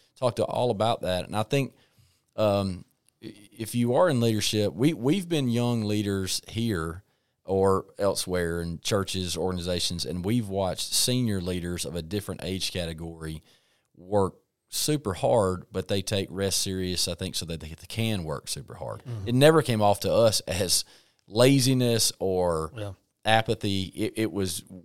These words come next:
Speaker 1: we know that they're, they've reached this place with maybe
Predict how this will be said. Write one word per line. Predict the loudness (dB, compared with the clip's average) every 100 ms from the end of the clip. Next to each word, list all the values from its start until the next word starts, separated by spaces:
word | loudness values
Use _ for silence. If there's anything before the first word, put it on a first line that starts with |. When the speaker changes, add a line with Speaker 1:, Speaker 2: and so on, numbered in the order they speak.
| -10
Speaker 1:
we | -4 0
know | 2 2
that | 2 0 -2
they're, | -2 -2 -4 -2
they've | -2
reached | -2 -4
this | -4 -4
place | -4 -4 -4
with | -4 -4 -4 -8 -20 -12
maybe | -6 -4 -4 -6